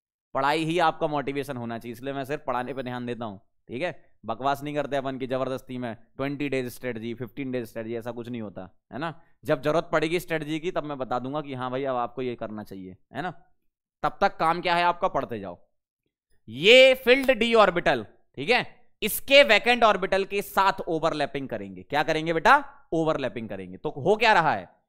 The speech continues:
ये ओवरलैपिंग इसके साथ कर रहे हैं, ठीक, और ये डोनेट इसको कर रहा है। मतलब एक तरीके से पता क्या हो रहा है,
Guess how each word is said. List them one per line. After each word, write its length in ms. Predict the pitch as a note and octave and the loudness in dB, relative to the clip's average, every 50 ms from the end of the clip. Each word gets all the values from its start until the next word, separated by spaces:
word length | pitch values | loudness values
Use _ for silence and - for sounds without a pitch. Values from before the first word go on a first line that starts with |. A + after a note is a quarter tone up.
| _ _ _ _ - | _ _ _ _ -14
ये 200 | A2+ C#3 G3 A3+ | -4 4 6 8
ओवरलैपिंग 580 | A#3 A3 G#3+ G#3+ G#3 G3+ G#3 G#3 G3 G#3 G#3 F#3 | 8 8 8 6 6 6 4 4 2 2 -2 -4
इसके 220 | D#3+ - - E3+ | -6 -6 -6 -2
साथ 220 | - F#3 F3+ F3+ - | 0 0 0 0 0
कर 100 | G3+ F#3 | -2 0
रहे 220 | F#3 F#3+ F#3 F#3+ G#3 | 0 0 -2 -2 -4
हैं, 120 | A3 G#3 - _ _ _ _ _ _ _ _ _ _ _ _ _ - | -6 -8 -14 _ _ _ _ _ _ _ _ _ _ _ _ _ -4
ठीक, 220 | D#3 G3 G#3+ - - _ _ _ _ - | -2 -2 -2 -2 -8 _ _ _ _ -4
और 160 | - F3 E3+ F3 | -2 0 0 2
ये 180 | F#3 A#3 B3+ A3 | 6 6 8 8
डोनेट 300 | A3 F#3+ F3+ F3 D#3+ D3 | 8 4 2 0 0 -2
इसको 220 | - - C#3 B2 | -4 -4 -8 -8
कर 120 | A2+ A2 | -6 -6
रहा 120 | G#2 G#2+ A#2 | -6 -6 -2
है। 60 | C#3+ | 0
मतलब 240 | F#3 G#3 A3+ B3 B3 | 0 2 4 6 4
एक 140 | B3 A#3+ - | 4 4 4
तरीके 260 | B3 A#3+ B3+ A3 A#3+ | -2 -2 0 -4 -4
से 60 | G#3+ A3 | -4 -2
पता 160 | C4 C#4+ D#4 | 0 0 0
क्या 140 | D4+ A3+ G3+ | 2 4 2
हो 100 | E3+ D3+ | 2 2
रहा 100 | B2+ A2 | 0 -4
है, 100 | G2 - | -6 -10